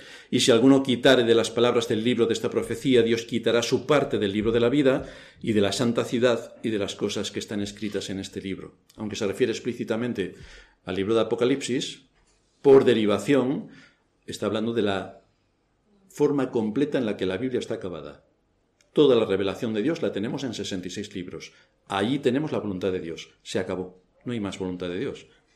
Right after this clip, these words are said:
La tenemos ahí. Y ya tenemos para estudiar bastante. Si esto es lo que afirma la Escritura, ¿cómo es que las visiones que muchos tienen hoy pueden ser inspiradas?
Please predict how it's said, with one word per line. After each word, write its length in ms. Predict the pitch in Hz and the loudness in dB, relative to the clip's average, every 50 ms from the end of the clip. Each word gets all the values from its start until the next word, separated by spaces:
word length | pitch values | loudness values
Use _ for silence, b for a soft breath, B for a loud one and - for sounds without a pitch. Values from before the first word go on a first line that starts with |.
| b b b | b b b
La 140 | - 92 92 | -8 -8 -6
tenemos 320 | 92 90 95 98 92 - 98 | -6 -6 -6 -6 -6 -6 -4
ahí. 260 | 127 135 135 - - - - - _ - | -4 -4 -6 -8 -14 -20 -20 -20 _ -10
Y 80 | 104 | -6
ya 140 | 92 101 107 | -4 -4 -2
tenemos 320 | 123 117 123 139 123 - - - _ _ _ _ _ - | -2 -2 -4 -4 -6 -8 -12 -20 _ _ _ _ _ 0
para 140 | 117 104 | 0 0
estudiar 340 | 101 - - 110 110 151 - | 0 -2 -4 -4 -2 -2 -2
bastante. 520 | - 95 - - 113 113 98 - 76 - - - - - _ _ _ _ _ _ _ _ _ _ _ _ _ b b b b b b b b b b b b b b b b b b _ _ _ _ - - | -4 -6 -8 -8 -8 -8 -8 -10 -14 -14 -14 -16 -18 -20 _ _ _ _ _ _ _ _ _ _ _ _ _ b b b b b b b b b b b b b b b b b b _ _ _ _ -20 -14
Si 220 | - - 139 139 | -2 4 6 6
esto 180 | 156 151 - 185 | 6 8 6 4
es 80 | 170 175 | 6 6
lo 100 | 165 135 | 4 4
que 100 | - 127 | 2 2
afirma 280 | - - 147 139 147 | 2 2 2 4 4
la 80 | 143 139 | 4 2
Escritura, 580 | 131 - - 135 135 - 185 160 160 151 156 | 2 2 0 0 2 2 2 4 4 4 4
¿cómo 200 | 156 160 147 165 | 2 2 0 0
es 100 | 185 180 | 0 0
que 140 | - - 156 | 0 0 2
las 240 | 151 151 147 151 - | 2 2 0 0 -2
visiones 480 | 135 131 - - 143 139 135 131 123 - | -4 -2 0 2 2 2 2 2 0 0
que 100 | - 113 | -2 0
muchos 400 | 120 135 135 - - 131 135 - | 0 0 0 0 -2 -2 -2 0
tienen 340 | - 131 127 120 113 110 | 0 0 2 2 0 0
hoy 460 | 120 123 131 151 170 175 - - - - _ _ | 0 2 2 2 0 -2 -6 -10 -16 -20 _ _
pueden 320 | - 143 156 156 160 151 147 | -2 0 0 2 2 0 0
ser 420 | - - 147 139 - - - - - | 0 0 0 0 0 -4 -10 -8 -4
inspiradas? 1400 | 170 165 165 156 - - - - - 147 139 135 131 120 147 143 123 107 - 87 73 71 - - - - - | -2 -2 -2 -2 -4 -8 -8 -4 -2 0 2 2 2 2 2 0 0 -2 -2 -6 -12 -12 -14 -14 -14 -14 -16